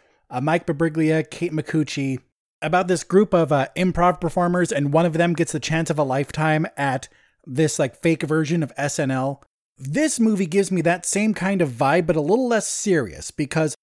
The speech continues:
Don't Think Twice feels like it's actually dealing with something that could happen, something that we have to face one day. It's like, hey, we have a chance to move on in life,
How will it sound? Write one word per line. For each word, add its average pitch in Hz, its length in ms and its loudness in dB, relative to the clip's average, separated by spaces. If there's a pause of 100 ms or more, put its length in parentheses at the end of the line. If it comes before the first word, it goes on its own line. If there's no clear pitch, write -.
(220)
Don't 247 240 2
Think 247 220 0
Twice 180 680 -2 (400)
feels 226 260 0
like 208 120 0
it's 170 100 -4 (100)
actually 202 440 -4
dealing 175 420 0
with 151 240 -2 (260)
something 247 380 2
that 175 180 0
could 190 420 0 (100)
happen, 156 580 -6 (320)
something 214 680 0
that 160 500 -2 (320)
we 170 280 -2
have 185 260 0
to 160 80 0
face 240 440 0
one 147 160 0
day. 123 180 -2
It's 131 180 -4
like, 143 100 -2
hey, 196 240 0 (380)
we 185 220 0
have 202 200 2
a 175 60 -2
chance 185 380 -4
to 175 100 -2
move 151 200 0
on 190 300 -2
in 208 120 -2
life, 80 460 -12